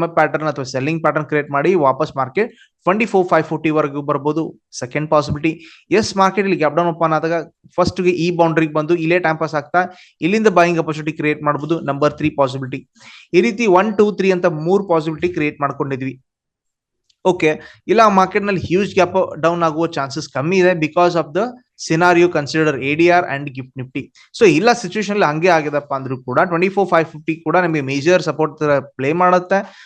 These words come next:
Then you buy for twenty four thousand six hundred level. ಓಕೆ, ಈ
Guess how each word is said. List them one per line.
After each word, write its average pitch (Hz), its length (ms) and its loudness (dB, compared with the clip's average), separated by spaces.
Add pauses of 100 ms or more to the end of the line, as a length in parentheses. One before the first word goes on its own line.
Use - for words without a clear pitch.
(160)
Then 170 140 0
you 196 80 2 (160)
buy 175 100 6 (140)
for 170 120 4 (140)
twenty 156 300 -2
four 156 120 0 (120)
thousand 151 400 -2
six 139 240 -10
hundred 139 320 -6
level. 151 200 -2 (600)
ಓಕೆ, 147 160 0 (420)
ಈ 220 40 4